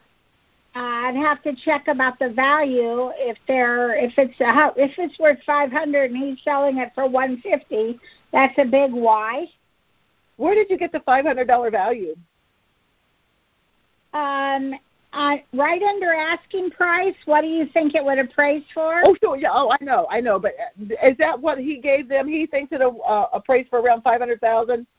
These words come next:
Speaker 1: Right. All of the data you're looking at came from them,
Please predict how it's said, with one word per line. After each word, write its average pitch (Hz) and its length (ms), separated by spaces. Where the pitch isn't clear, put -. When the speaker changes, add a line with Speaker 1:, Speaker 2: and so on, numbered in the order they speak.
Speaker 1:
Right. 294 280
All 359 320
of 359 80
the 330 180
data 339 340
you're 302 240
looking 311 400
at 269 260
came 285 280
from 262 280
them, 226 340